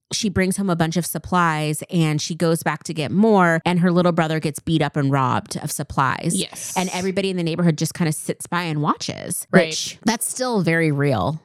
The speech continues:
Speaker 2: Well,
Speaker 1: Like
Speaker 2: and even one of the, one of the brothers of, like, the friend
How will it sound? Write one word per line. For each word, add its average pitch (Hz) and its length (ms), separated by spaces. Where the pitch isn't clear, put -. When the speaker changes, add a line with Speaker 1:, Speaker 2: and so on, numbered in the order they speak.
Speaker 2:
Well, 226 200
Speaker 1:
Like 156 160
Speaker 2:
and 240 240
even 214 320
one 190 160
of 196 80
the, 170 240
one 175 180
of 180 80
the 170 80
brothers 160 580
of, 156 140
like, 147 220
the 147 100
friend 156 580